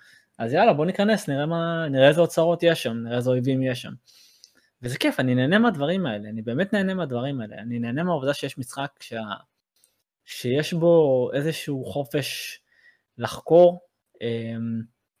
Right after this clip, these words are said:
אני חושב שזה גם למה אני מתחבר למשחקי עולם פתוח כל כך, אה, כל ה-sense of discovery הזה, אה, שאין לך במשחקים שהם, אה, קצת יותר לינאריים.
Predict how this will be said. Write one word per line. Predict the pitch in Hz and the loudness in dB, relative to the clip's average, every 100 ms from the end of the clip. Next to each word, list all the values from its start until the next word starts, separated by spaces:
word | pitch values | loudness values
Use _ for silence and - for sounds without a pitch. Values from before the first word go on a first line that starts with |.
| _ - | _ -8
אני | 123 | -8
חושב | - | -6
שזה | 170 147 | -2 0
גם | 151 | 2
למה | 143 156 | 2 2
אני | 139 | 2
מתחבר | 123 - 123 139 | -2 -2 2 2
למשחקי | 131 - 123 | 2 -2 -2
עולם | 135 135 | 0 0
פתוח | 127 110 131 - | -2 -2 -2 -2
כל | 151 | -6
כך, | 135 151 - - _ _ _ _ _ | -6 -8 -8 -14 _ _ _ _ _
אה, | 120 113 | -12 -10
כל | - 139 | -8 -4
ה-sense | 147 139 120 117 127 131 - - 151 147 143 | -4 -4 -6 -8 -10 -12 -10 -4 -2 0 -2
of | |
discovery | 135 120 - 147 143 123 117 | -2 -2 4 6 6 4 2
הזה, | 113 113 127 _ _ _ _ 120 | -2 -8 -10 _ _ _ _ -6
אה, | 117 113 | -4 -4
שאין | - 120 113 113 135 | -4 -2 -2 -4 -2
לך | 156 - | -2 0
במשחקים | 135 131 - 123 135 123 | -2 -2 -6 -8 -8 -6
שהם, | 127 123 | -6 -4
אה, | 123 120 | -4 -6
קצת | - 127 | -10 -10
יותר | 123 135 | -4 -4
לינאריים. | 127 123 123 120 120 | -2 -2 -2 0 -2